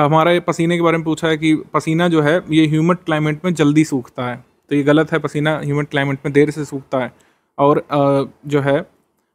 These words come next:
sweat evaporates faster in humid climate, तो ये दोनों ही कथन यहाँ पे रॉन्ग हो गए। तो इस तरीके से जो है, अ, हमारी बॉडी की वर्किंग संबंधी जो चीज़ें पूछी जाती हैं, जो जितने भी मटेरियल हम अपने अराउंड देखते हैं, फ्रियॉन किस में काम आता है? रेफ्रिजरेशन में। आइडोफॉर्म एंटीसेप्टिक है,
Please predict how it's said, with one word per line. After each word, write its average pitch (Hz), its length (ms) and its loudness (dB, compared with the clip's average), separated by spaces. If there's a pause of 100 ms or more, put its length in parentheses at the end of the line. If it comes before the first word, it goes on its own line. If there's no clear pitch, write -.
(120)
sweat 180 260 0
evaporates 170 580 2
faster 147 240 0
in 165 300 -2
humid 147 220 -2 (100)
climate, 135 360 -6
तो 147 60 0
ये 147 60 2
दोनों 156 280 2
ही 170 120 0
कथन 151 260 -2
यहाँ 139 140 -2
पे 147 100 0
रॉन्ग 135 220 0
हो 127 120 -4
गए। 123 120 -4 (960)
तो 156 80 2
इस 156 140 2
तरीके 156 260 2
से 156 160 -2
जो 143 80 2
है, 147 200 -2 (380)
अ, 139 60 0
हमारी 147 400 4
बॉडी 151 240 2
की 160 80 -2
वर्किंग 156 300 -2
संबंधी 151 300 -2
जो 151 120 -2
चीज़ें 147 280 -4
पूछी 143 220 -4
जाती 143 280 0
हैं, 143 240 -2
जो 143 140 2
जितने 139 280 -4
भी 147 60 2
मटेरियल 143 420 0
हम 151 80 -2
अपने 147 200 -6
अराउंड 143 320 0
देखते 143 280 0
हैं, 139 160 -4 (400)
फ्रियॉन 160 300 2
किस 160 180 -4
में 156 80 -4
काम 147 180 2
आता 147 140 -2
है? 139 40 2
रेफ्रिजरेशन 139 640 0
में। 151 120 -2
आइडोफॉर्म 147 480 0
एंटीसेप्टिक 143 600 -4
है, 135 120 0